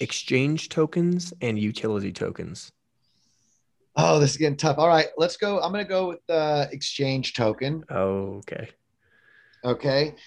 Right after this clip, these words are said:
Speaker 2: And it comes down to, is it gonna be a decentralized exchange token or a centralized exchange token?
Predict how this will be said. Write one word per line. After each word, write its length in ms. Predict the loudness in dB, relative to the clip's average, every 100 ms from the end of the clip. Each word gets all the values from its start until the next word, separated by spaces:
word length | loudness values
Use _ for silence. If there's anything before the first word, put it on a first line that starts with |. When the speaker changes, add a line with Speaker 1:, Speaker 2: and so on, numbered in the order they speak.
| _ -4
Speaker 2:
And 640 | 0 4 4 4 0 -4 -6
it 120 | -4
comes 240 | -2 -2
down 340 | 0 0 0 0
to, 300 | -2 0 -2 _ _ -8
is 180 | -6 -2
it 280 | -2 -4 -8
gonna 200 | -6 -4
be 200 | -2 -2
a 100 | -2
decentralized 920 | -6 -8 -4 -4 0 4 6 6 4
exchange 560 | 0 0 4 4 2 2
token 540 | 4 4 4 4 2
or 220 | 4 4
a 80 | 4
centralized 760 | 2 0 2 0 2 2 0 -6
exchange 540 | -12 -8 -8 -8 -8
token? 420 | -6 -6 -8 -14